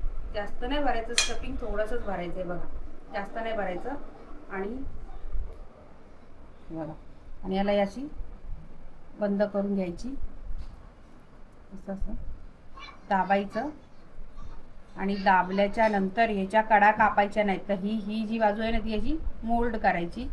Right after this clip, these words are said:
पुन्हा इथून इथं अशी, ही अशी, अशी, अशी. पीठ लावून मी बघितले, तर पीठ लावून कसं होतं, जास्तच कोरडं होतंय. त्यामुळे मी आता दुसरी जी पोळी लाटणार ना,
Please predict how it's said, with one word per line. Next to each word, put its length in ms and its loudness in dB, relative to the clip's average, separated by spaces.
पुन्हा 320 0
इथून 280 -6
इथं 240 -2
अशी, 400 2
ही 120 -6
अशी, 340 -4
अशी, 360 -6
अशी. 340 -6
पीठ 280 6
लावून 320 8
मी 100 8
बघितले, 480 4
तर 80 4
पीठ 280 2
लावून 260 8
कसं 200 4
होतं, 140 0
जास्तच 400 2
कोरडं 380 4
होतंय. 300 4
त्यामुळे 280 0
मी 120 0
आता 140 0
दुसरी 340 -2
जी 120 0
पोळी 340 2
लाटणार 420 2
ना, 200 4